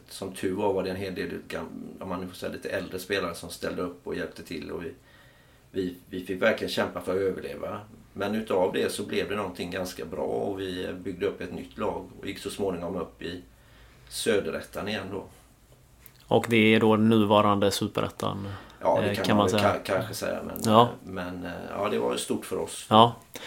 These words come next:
Speaker 2: Vad, och, eh, efter detta så, eh, hamnade Stig?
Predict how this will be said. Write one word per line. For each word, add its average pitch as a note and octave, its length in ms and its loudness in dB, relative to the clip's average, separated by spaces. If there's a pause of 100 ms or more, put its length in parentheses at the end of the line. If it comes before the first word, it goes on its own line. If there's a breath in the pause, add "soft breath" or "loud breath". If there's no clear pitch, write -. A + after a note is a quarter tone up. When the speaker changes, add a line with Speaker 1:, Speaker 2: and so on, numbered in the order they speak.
(240 loud breath)
Speaker 2:
Vad, A#2+ 520 12
och, - 220 -2
eh, A#2 240 6
efter A#2 560 4
detta A#2 460 4
så, G#2+ 360 2 (280)
eh, G#2 140 -2
hamnade G2+ 680 0
Stig? G2 500 -4